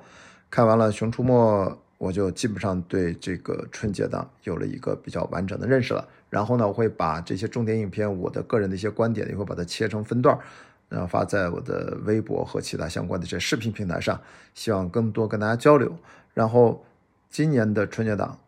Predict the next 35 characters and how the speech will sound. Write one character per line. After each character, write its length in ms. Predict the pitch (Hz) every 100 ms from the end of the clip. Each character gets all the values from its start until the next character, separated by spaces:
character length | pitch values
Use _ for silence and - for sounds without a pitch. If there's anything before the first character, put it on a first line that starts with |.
| _
你 260 | - 104 87
看 200 | - 143
完 80 | 113
了 80 | 95
什 140 | 101
么 60 | 95
电 160 | 101
影， 80 | 101
给 140 | 110 117
你 100 | 113
留 160 | 98
下 140 | 98 110
了 80 |
什 120 | 104 113
么 80 |
深 160 | 113 110
刻 120 | 104
的 80 | 107
印 80 | 107
象？ 120 | 98
欢 240 | - 110
迎 120 | 95 90
大 160 | 87
家 420 | 82 52 50 50 - - _ _ _
在 480 | - 104 78 - - - _ -
评 140 | -
论 140 | 82 -
区 260 | - 87 -
跟 100 | 78
我 80 | 76
交 160 | 82
流， 120 | 85 - - _ _
好 100 | -
吧？ 180 | - 92 - _ _ -
好， 280 | 107 147